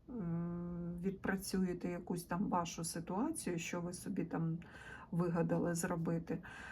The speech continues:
ніж якщо ви розповісте комусь, то все, ну, це може затягтись у вас. І вас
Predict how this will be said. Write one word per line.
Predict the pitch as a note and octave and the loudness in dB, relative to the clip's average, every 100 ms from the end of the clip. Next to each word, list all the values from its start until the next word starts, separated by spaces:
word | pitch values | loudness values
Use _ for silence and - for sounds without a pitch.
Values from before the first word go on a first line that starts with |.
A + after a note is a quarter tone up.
| - - | -10 -2
ніж | F3+ F#3+ G#3+ A#3 - F#3+ | 4 8 8 6 2 0
якщо | G3 F#3+ F#3+ - G3 | 2 2 2 2 4
ви | G3 | 4
розповісте | F3+ F#3+ - F#3+ F#3 F#3+ - B3+ | 2 0 0 0 2 0 4 4
комусь, | C#4 G#3+ E3+ F3 D#3+ - - - - - - - | 4 4 4 4 0 -2 -10 -12 -20 -18 -16 -6
то | F#3 G3 | -4 -2
все, | - - G#3 F#3+ F3+ | -2 2 2 2 2
ну, | F#3 G3 F#3+ - | 2 2 0 0
це | - G3+ G3 | 0 2 2
може | G3 F#3+ F#3+ | 4 4 2
затягтись | C4 F3+ F3 F#3+ - - E3 E3 | 0 -2 -2 -4 -4 -2 -2 -2
у | D#3 | -2
вас. | D#3+ D#3+ - - - - - - - - - - - - - | 0 -2 -4 -12 -16 -18 -20 -20 -20 -18 -16 -16 -16 -14 -4
І | F3 | 0
вас | E3+ F#3 F#3+ | 6 6 6